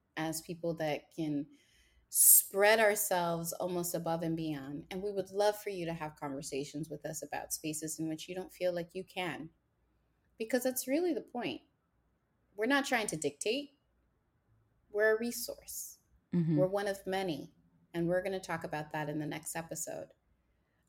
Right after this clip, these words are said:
Speaker 1: Um,
Speaker 2: Change
Speaker 1: thank you
Speaker 2: your
Speaker 1: so much
Speaker 2: mindset.
Speaker 1: for joining us through this one. This was a great talk. I know Ashanti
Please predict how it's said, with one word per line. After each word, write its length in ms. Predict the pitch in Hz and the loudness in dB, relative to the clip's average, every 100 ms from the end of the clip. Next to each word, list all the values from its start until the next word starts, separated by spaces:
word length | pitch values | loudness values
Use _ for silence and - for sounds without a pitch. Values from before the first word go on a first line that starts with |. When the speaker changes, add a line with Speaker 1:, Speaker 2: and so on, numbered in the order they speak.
| 170 | -4
Speaker 1:
Um, 560 | 170 160 147 156 165 - - | -2 -2 -4 -8 -10 -14 -4
Speaker 2:
Change 260 | - 160 165 | 4 6 6
Speaker 1:
thank 120 | 180 | 4
you 20 | |
Speaker 2:
your 80 | 170 143 | 4 4
Speaker 1:
so 60 | 190 | 2
much 180 | 190 | -2
Speaker 2:
mindset. 40 | - | -4
Speaker 1:
for 60 | |
joining 420 | 170 170 170 170 170 | -6 -4 -2 -2 -2
us 160 | 170 | -4
through 200 | - 170 | -6 -4
this 280 | 165 175 - | -4 -4 -4
one. 300 | 180 185 196 _ _ _ - | -8 -10 -12 _ _ _ -12
This 140 | 175 | -8
was 160 | 175 180 | -4 -4
a 60 | |
great 500 | 170 165 165 180 175 | -4 -4 0 0 -2
talk. 400 | - 175 190 - - _ _ _ _ _ - | -4 -2 -4 -8 -20 _ _ _ _ _ -2
I 80 | |
know 160 | 165 165 | 0 0
Ashanti 800 | 165 165 170 170 - 180 185 220 | 0 -2 -4 -4 -4 -6 -6 -8